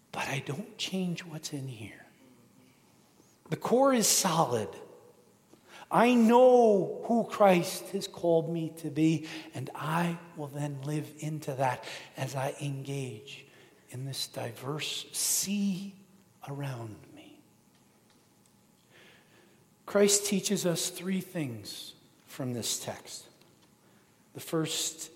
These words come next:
is this. He engaged with a diverse world, but he never changed. The second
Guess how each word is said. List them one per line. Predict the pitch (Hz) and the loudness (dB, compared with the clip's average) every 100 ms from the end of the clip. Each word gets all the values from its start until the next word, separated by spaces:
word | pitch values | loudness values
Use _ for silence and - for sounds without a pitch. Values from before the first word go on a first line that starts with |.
| - | -10
is | 135 120 | -8 -2
this. | 139 165 - - - - - - _ _ _ _ _ _ | 0 2 0 -6 -12 -20 -20 -20 _ _ _ _ _ _
He | - 151 | -4 0
engaged | 156 143 160 196 180 - 170 | 0 0 0 0 -2 -6 -6
with | 165 170 | -6 -6
a | |
diverse | 147 147 156 147 - | -6 -6 -6 -8 -10
world, | 139 139 127 - | -6 -6 -6 -8
but | 139 - | -10 -8
he | 165 170 | -6 -4
never | 143 139 127 | -2 -4 -8
changed. | - - - - - - - _ _ _ _ _ _ _ _ _ _ _ | -12 -14 -14 -18 -20 -20 -20 _ _ _ _ _ _ _ _ _ _ _
The | 156 | -2
second | - 190 175 190 156 | 4 4 4 0 -2